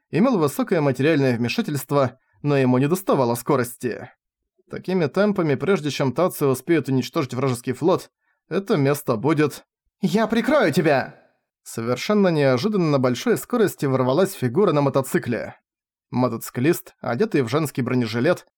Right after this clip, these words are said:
отшвырнул мотоцикл, и яркий свет псионов вырвался из ее тела. Концентрируясь на своей магии, в уголке сердца, услышав этот голос, Тация почувствовал удивление, но также и радость. Удивление, что Сакурай покинула его мать,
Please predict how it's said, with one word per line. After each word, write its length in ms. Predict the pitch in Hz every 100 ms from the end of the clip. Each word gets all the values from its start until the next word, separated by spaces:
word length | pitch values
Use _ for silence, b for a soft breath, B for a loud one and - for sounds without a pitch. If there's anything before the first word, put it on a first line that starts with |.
| _ _
отшвырнул 540 | - 127 - 160 262 220
мотоцикл, 640 | 156 139 - 269 - 190 139
и 60 |
яркий 360 | 151 214 - 139
свет 320 | - 160 -
псионов 520 | - - 202 196 135
вырвался 480 | 120 175 143 131 147
из 140 | 123
ее 180 | 131 131
тела. 500 | 117 139 117 82 - _ _ _ _ _
Концентрируясь 720 | 127 117 123 117 139 131 120
на 80 | 123
своей 280 | 113 117 110
магии, 560 | 117 156 143 139 123 _ _ _ _ -
в 200 | 113 120
уголке 360 | 135 131 240
сердца, 460 | 208 214 202 - 156
услышав 500 | 131 - 190 143 127
этот 160 | 135 -
голос, 480 | 127 202 147 - - _ _
Тация 340 | - 226 - 160
почувствовал 600 | 127 123 240 - 170 131
удивление, 760 | 120 120 196 180 147 131 - _ -
но 160 | 208
также 380 | - 165 123 143
и 40 | 139
радость. 580 | 139 117 - - - _ _ _ _ _ _
Удивление, 580 | - 120 123 160 233 190
что 160 | - 147
Сакурай 380 | 147 131 156 151
покинула 460 | 127 - 147 131
его 220 | 120 113
мать, 340 | 120 175 -